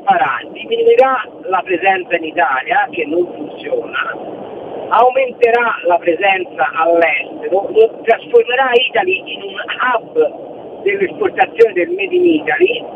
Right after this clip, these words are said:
e, eh, secondo me chiuderà i ristoranti, perché il vero buco nero di Farinetti sono i ristoranti, c'è un motivo.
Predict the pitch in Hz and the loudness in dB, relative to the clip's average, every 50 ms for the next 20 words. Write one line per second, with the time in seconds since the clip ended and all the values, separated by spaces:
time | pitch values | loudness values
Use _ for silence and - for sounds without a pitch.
0 | - - - - - - - 466 494 539 605 587 - - - - - - - - | -14 -14 -12 -12 -12 -4 6 6 8 8 8 4 2 0 -14 -20 -20 -20 -20 -20
1 | - - - - - 170 185 190 180 - - - - - - - - - 494 - | -20 -20 -16 -6 -2 0 0 0 0 -4 -6 -14 -16 -18 -12 0 4 4 6 6
2 | 494 494 480 494 508 494 466 - - - - - 403 381 190 185 180 170 165 - | 6 4 4 4 4 2 2 0 -2 -14 -12 -8 -2 0 0 2 2 0 0 -2
3 | - - - - 139 131 127 - 123 - - - - - 160 156 - - - - | -4 -6 -4 -2 -2 -2 -2 -4 -8 -12 -14 -14 -12 -10 -10 -6 -2 0 0 0
4 | - 370 - - 466 494 480 453 381 - - 427 427 - - 381 392 415 453 453 | 0 0 4 6 8 8 8 6 4 -2 -8 -10 -20 -16 -14 -12 -10 -4 -2 -2
5 | 427 381 339 151 - - - - - - - - - - - - - - - - | -2 0 -2 -2 -4 -6 -14 -14 -18 -18 -18 -18 -20 -18 -18 -18 -14 -8 -8 -4
6 | - - 220 466 480 453 - - 359 - - - 349 - - 392 359 359 359 339 | -2 0 2 2 2 2 2 -2 -2 -2 -6 -10 -10 -8 -6 -2 0 2 2 2
7 | - - 214 233 233 226 202 - - - - 185 185 175 - - 185 175 - - | 2 2 2 2 2 2 2 -4 -8 -10 -6 0 0 0 0 0 -2 -2 0 -2
8 | - 175 160 135 - - - - - - | 0 0 0 0 -2 -6 -8 -12 -14 -14